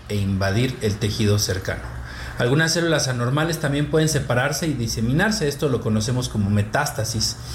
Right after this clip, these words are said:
a otras partes del cuerpo. Respondiendo a tu pregunta respecto al lugar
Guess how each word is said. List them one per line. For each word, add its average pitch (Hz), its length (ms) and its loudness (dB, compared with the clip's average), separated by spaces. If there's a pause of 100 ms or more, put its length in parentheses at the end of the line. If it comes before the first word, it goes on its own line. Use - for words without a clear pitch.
(240)
a 98 140 0
otras 107 380 2
partes 95 480 -4
del 87 140 -4
cuerpo. - 360 -12 (960)
Respondiendo 190 460 6
a 247 60 2
tu 214 120 0
pregunta 156 600 4
respecto 117 1080 2
al 117 400 2
lugar 135 760 2